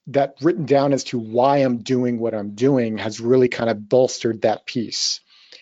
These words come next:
And I'm building that, we've built that into the practice,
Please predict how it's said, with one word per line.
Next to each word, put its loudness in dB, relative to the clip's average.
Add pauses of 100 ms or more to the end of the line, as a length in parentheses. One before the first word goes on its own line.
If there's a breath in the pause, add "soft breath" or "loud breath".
(100)
And -2
I'm 2
building 4
that, 0
we've -4
built 2
that 2
into -6
the -10
practice, -2